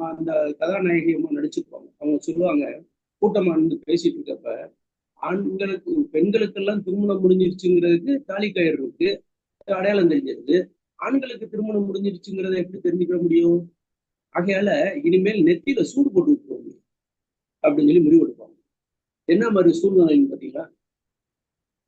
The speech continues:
இப்படி காலப்போக்குல எல்லாம் நம்பிக்கையை ஏற்படுத்தி கொண்டு மீண்டும் மீண்டும் அந்த நம்பிக்கையில்லாதனத்திலேயே செயல்பட்டு கொண்டிருக்கிறார்.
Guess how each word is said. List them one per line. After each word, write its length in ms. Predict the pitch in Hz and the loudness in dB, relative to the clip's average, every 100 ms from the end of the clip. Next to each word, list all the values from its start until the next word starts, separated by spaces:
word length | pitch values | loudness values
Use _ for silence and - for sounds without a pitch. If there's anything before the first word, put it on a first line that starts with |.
| _ _ _ - | _ _ _ -10
இப்படி 260 | 202 302 - | 0 0 0
காலப்போக்குல 800 | - 196 277 277 - 220 214 185 185 | -4 -4 0 0 0 -4 -2 0 2
எல்லாம் 260 | 180 - | 2 0
நம்பிக்கையை 760 | 175 202 277 294 - - 269 247 220 220 214 | 0 4 4 4 0 0 0 -2 -6 -4 0
ஏற்படுத்தி 540 | 214 277 - 269 - 254 | 0 0 -4 -8 -8 -12
கொண்டு 300 | 240 247 311 | -6 0 4
மீண்டும் 320 | 269 262 262 | 4 4 2
மீண்டும் 320 | 254 254 294 277 | 0 0 0 0
அந்த 200 | 220 214 | -4 -8
நம்பிக்கையில்லாதனத்திலேயே 1000 | 196 208 214 233 214 202 190 180 196 208 | -4 -6 -6 -6 -8 -8 -10 -10 -8 -8
செயல்பட்டு 460 | - 185 180 160 | -4 -4 -2 -6
கொண்டிருக்கிறார். 500 | - - - _ _ | -8 -10 -16 _ _